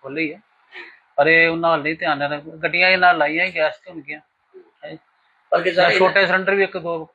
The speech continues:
Speaker 1: ਦੋ ਕਿਲੋ ਵਾਲੇ ਆ, ਉਹ ਵੀ ਇਸ ਤਰ੍ਹਾਂ ਹੀ ਚੱਲ ਰਹੇ ਆ।
Speaker 2: ਉਹ
Speaker 1: ਉਹ ਵੀ
Speaker 2: ਵੀ
Speaker 1: ਵਾਹ, ਉਹ ਵੀ ਬਾਹਰ, ਉਹ ਜਦ ਕਿ ਉਹ ਵੀ ਅਲਾਉਡ ਨਹੀਂ ਹੈਗੇ, ਵੀ ਪ੍ਰਾਈਵੇਟ ਤੌਰ ਤੇ ਬਾਰੋ ਬਾਰ ਭਰ ਕੇ ਕਿਲੋ, ਦੋ ਕਿਲੋ, ਸੌ ਰੁਪਇਆ, ਡੇਢ ਸੌ ਰੁਪਏ ਕਿਲੋ ਭਰ ਰਹੇ, ਜਦ ਕਿ ਕੰਪਨੀ ਵੱਲੋਂ ਪੰਜ ਕਿਲੋ ਦਾ ਸਿਲੰਡਰ ਪ੍ਰੋਵਾਈਡ ਹੈਗਾ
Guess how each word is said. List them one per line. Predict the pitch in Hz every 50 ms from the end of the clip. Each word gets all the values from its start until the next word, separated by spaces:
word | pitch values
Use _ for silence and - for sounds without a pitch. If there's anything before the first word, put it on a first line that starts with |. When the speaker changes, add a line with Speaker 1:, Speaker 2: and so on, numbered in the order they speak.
| _ 160
Speaker 1:
ਦੋ | 156 _ _ - 170 165
ਕਿਲੋ | 160 175 170 175 170
ਵਾਲੇ | 170 165 170 170 165 156
ਆ, | 143 143 - _ _ _ _ 185
ਉਹ | 175 190
ਵੀ | 202 190 185 180
ਇਸ | 165 -
ਤਰ੍ਹਾਂ | - 180
ਹੀ | 175
ਚੱਲ | - 165 143 135
ਰਹੇ | 135 135 131 127
ਆ। | 120 - _ _ _ _ _ _ _ _ -
Speaker 2:
ਉਹ | 160 175
Speaker 1:
ਉਹ | 202
ਵੀ | 202
Speaker 2:
ਵੀ | 202 -
Speaker 1:
ਵਾਹ, | - 175 170 175 190
ਉਹ | 185 190
ਵੀ | 196
ਬਾਹਰ, | 185 185 185 185
ਉਹ | 180 175 170 180 175
ਜਦ | 180 175 165
ਕਿ | 165 180 185
ਉਹ | 185 185 185 185 180
ਵੀ | 190 185 185
ਅਲਾਉਡ | 175 165 156 147 151
ਨਹੀਂ | 160 151
ਹੈਗੇ, | 151 156 165
ਵੀ | 165
ਪ੍ਰਾਈਵੇਟ | - 170 160 160 160 165 160
ਤੌਰ | - 165 160
ਤੇ | 165 - 170 156
ਬਾਰੋ | 156 160 156 160
ਬਾਰ | - 156 156 156
ਭਰ | - 160 147 143
ਕੇ | - 147 151
ਕਿਲੋ, | 147 - 147 143 151 151
ਦੋ | 143 151 147
ਕਿਲੋ, | - 156 143 151 151 147 - _ _ _ _
ਸੌ | _ - 160 156 156
ਰੁਪਇਆ, | 156 147 156 156
ਡੇਢ | 156 151 165 170
ਸੌ | 160 - 170
ਰੁਪਏ | 156 151 156
ਕਿਲੋ | - - 147 156
ਭਰ | 147 160 151 139
ਰਹੇ, | 139 139
ਜਦ | 139 151 156
ਕਿ | 156 - -
ਕੰਪਨੀ | - 180 170 160 185 180
ਵੱਲੋਂ | 185 180 196 185
ਪੰਜ | 185 175 170 165
ਕਿਲੋ | 185 180
ਦਾ | 180 185
ਸਿਲੰਡਰ | 180 - 170 170 175 180
ਪ੍ਰੋਵਾਈਡ | 180 180 165 156 170 180
ਹੈਗਾ | 196 165 139 127 120